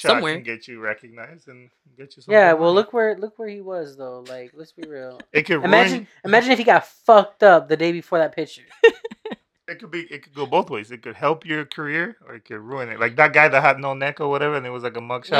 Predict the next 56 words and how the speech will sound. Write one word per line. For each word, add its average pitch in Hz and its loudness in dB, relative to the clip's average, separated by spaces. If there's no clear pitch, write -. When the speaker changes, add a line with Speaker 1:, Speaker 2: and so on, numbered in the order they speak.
Speaker 1:
Oh, 185 6
Speaker 2:
or 151 4
whatever. 160 8
Speaker 1:
Lord. 175 2
Speaker 2:
That 175 4
shit, 180 -2
they 180 6
ruined 180 0
his 165 2
life. 131 0
<laughs> - 0
<laughs> - -16
But 175 4
this 139 -10
guy, 139 6
that's, 123 0
I 120 -2
guess, 120 -14
good 123 -10
Speaker 1:
You 240 2
know 262 6
what 294 4
I, 285 6
Speaker 2:
business. 226 2
Speaker 1:
I - -10
think 226 -4
I 214 4
would 202 -2
prefer? 175 0
Instead 196 -4
of, 208 -2
like, 220 -2
physical 175 -6
changes 190 -10
or, 165 -4
like, 165 -4
anything, 165 -10
you 170 -8
know, 147 -8
as 160 -20
far 160 -4
as, 160 -4
like, 165 -8
diseases, 156 -12
I 160 -4
would 175 -4
just 147 -16
want 147 -14
something, 147 -18
like, 143 -8
personality. - -14
Like, - -14
can 170 -6
I 180 2
add 202 0
some, 165 -8